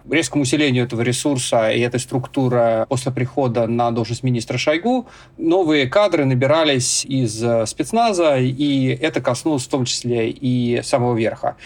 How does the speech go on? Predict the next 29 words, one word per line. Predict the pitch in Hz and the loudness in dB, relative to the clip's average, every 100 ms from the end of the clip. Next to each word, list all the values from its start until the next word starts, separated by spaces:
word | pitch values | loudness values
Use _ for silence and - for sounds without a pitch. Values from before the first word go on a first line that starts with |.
| - - | -20 -12
И | - | 0
вообще | 135 - 165 | 2 2 0
спецназовское | - 160 - 156 127 123 135 123 | -2 -4 0 0 0 -2 -2 0
мышление | - 240 247 185 135 | 0 0 0 2 0
стало | - 156 | 2 2
доминировать. | 131 131 139 147 117 98 - - - - - - | 2 2 2 2 0 -6 -16 -20 -20 -20 -20 -4
А | - 135 131 | 0 2 2
когда | 127 156 147 185 170 151 131 | 2 2 4 4 6 4 2
шли | - 165 156 131 120 | 0 0 2 0 -2
уже | 117 120 117 | -2 -2 2
бои | 127 123 120 113 | 2 2 0 -2
в | 104 | -2
Украине | 131 139 131 131 123 117 113 110 | 0 2 2 2 0 0 -2 -4
и | 151 139 131 | -2 0 0
уже | 131 135 113 123 120 | 0 -2 0 0 0
началась | 117 - 131 123 | 0 0 -2 0
российская | 127 - 123 - - 123 117 113 107 - | -2 -4 -6 -6 0 2 2 2 0 -4
интервенция | 117 127 123 117 - 127 | -4 -2 0 -2 0 -2
в | 120 | 0
Сирии, | - 254 220 190 143 131 | -2 0 2 0 0 -6
стало | - 160 139 | 0 2 4
понятно, | 147 175 170 143 | 2 2 0 0
что | 127 - - 127 120 117 117 - | -2 -4 -2 0 2 0 -2 -2
военная | 139 135 131 | 0 0 2
разведка | 127 135 131 127 | 0 0 -4 -2
нуждается | 120 120 131 117 110 - | -4 2 2 2 0 -6
в | - | -2
силовом | - 139 131 127 104 98 | 0 2 2 0 -2 -6
подразделении, | 117 117 123 208 247 208 160 | -6 -2 0 0 0 2 2